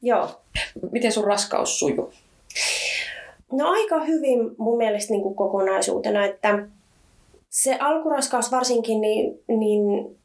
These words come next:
Speaker 1: se, että tietysti kun siinä on semmosia jännitysmomentteja ja,
Speaker 2: Mm.
Speaker 1: ja on selvitettäviä asioita ja,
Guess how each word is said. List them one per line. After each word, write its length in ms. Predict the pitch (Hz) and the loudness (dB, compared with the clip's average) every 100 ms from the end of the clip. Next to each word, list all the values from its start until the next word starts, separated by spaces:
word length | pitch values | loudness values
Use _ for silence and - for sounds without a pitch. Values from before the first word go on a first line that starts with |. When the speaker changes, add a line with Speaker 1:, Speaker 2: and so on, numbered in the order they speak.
| - | -2
Speaker 1:
se, 140 | - | 2
että 160 | 240 233 | 2 2
tietysti 380 | 247 240 226 220 | 0 2 2 -2
kun 100 | 214 | -2
siinä 360 | - 226 208 208 | 0 2 2 2
on 100 | 208 | 2
semmosia 600 | 202 190 196 190 180 - - - _ - | 0 0 0 2 0 -2 -14 -20 _ -2
jännitysmomentteja 1080 | 202 196 180 - 196 190 180 180 190 180 180 | 0 0 0 -2 0 2 2 0 0 2 2
ja, 180 | 180 170 | 2 2
Speaker 2:
Mm. 60 | - | 2
Speaker 1:
ja 180 | 190 185 | 2 2
on 140 | 220 | 2
selvitettäviä 800 | 214 196 185 175 180 - 170 147 | 0 0 0 -2 -4 -4 0 2
asioita 520 | - 196 185 180 180 | 2 2 2 0 0
ja, 280 | 180 196 | 2 2